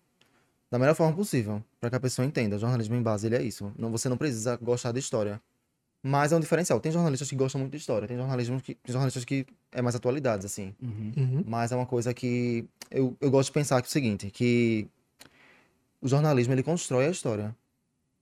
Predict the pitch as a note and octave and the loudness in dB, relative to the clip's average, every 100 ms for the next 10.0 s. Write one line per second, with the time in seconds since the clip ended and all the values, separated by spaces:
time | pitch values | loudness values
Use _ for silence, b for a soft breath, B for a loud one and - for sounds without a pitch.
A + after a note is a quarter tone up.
0 | _ - A2 A2 D3 - B2 B2 C#3 C3+ | _ -12 -8 -8 -10 -8 -2 0 2 2
1 | B2 C#3+ - D#3 - _ - C3 C3+ C#3 | 4 2 2 -2 -2 _ -4 0 2 0
2 | - C3+ C#3 B2 A#2 B2 B2+ C3+ A#2 G#2 | 0 0 2 4 4 2 -2 0 0 0
3 | B2+ A#2+ C3 B2+ B B _ - C#3 C3 | -2 6 6 6 B B _ 2 2 2
4 | A2+ A2+ - - C3+ C3+ C#3 - C3+ C#3+ | 0 -2 -4 -2 2 2 2 2 2 2
5 | D#3 C#3 C3 C#3+ B2+ D#3 C#3+ C3 C#3 C#3 | 2 2 2 0 0 2 2 2 0 0
6 | C#3 C3+ D3 D#3 D3+ E3 D#3 - F#3+ D3+ | -2 -2 0 2 4 4 4 2 0 0
7 | C3+ - _ _ - - D3 D#3 D#3+ E3 | -2 -4 _ _ -6 0 4 6 6 4
8 | F3 F3+ G#4+ E4+ B2 A#2+ B2+ C#3 C#3+ - | 4 2 2 2 4 4 4 4 4 0
9 | F#3+ D#3 C3+ E3 - C#3+ F3+ F#3 A2+ | 2 2 2 0 0 4 4 4 2